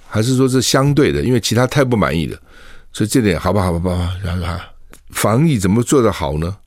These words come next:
大家都忘了，那个时候口罩怎么不够哦，疫苗怎么不够，药物怎么不够，病床怎么不够，都忘了。人是很容易忘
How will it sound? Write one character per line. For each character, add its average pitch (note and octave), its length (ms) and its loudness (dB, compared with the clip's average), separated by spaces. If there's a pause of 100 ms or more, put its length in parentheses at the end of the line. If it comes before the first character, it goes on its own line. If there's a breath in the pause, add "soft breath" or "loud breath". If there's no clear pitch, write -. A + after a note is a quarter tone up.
(100)
大 C#3 100 0
家 C#3 60 2
都 C#3+ 160 4
忘 C#3 240 2
了， - 160 -18 (120)
那 - 140 -4
个 A#2 80 2
时 A#2 80 2
候 A2+ 60 4
口 G2 200 -2
罩 A#2+ 160 2
怎 F2+ 80 -2
么 F#2 140 0
不 A2+ 80 -4
够 A#2 280 0 (200)
哦， F2+ 240 -8
疫 C3+ 140 0
苗 G2 180 2
怎 F2 120 -2
么 F2 60 0
不 A#2 120 -2
够， B2+ 300 2 (120)
药 C3 160 2
物 A2+ 140 2
怎 F#2+ 100 -2
么 E2+ 100 0
不 C3 80 -2
够， A#2+ 320 0 (200)
病 A#2 200 0
床 F#2+ 180 0
怎 F#2+ 80 2
么 F2 60 0
不 B2 100 0
够， C#3 280 0 (180)
都 G#2 140 2
忘 F#2 180 2
了。 C2 60 -12 (420)
人 G#2+ 220 0
是 C3 80 2
很 E2+ 180 -2
容 D2+ 200 0
易 A2+ 80 2
忘 F#2 200 0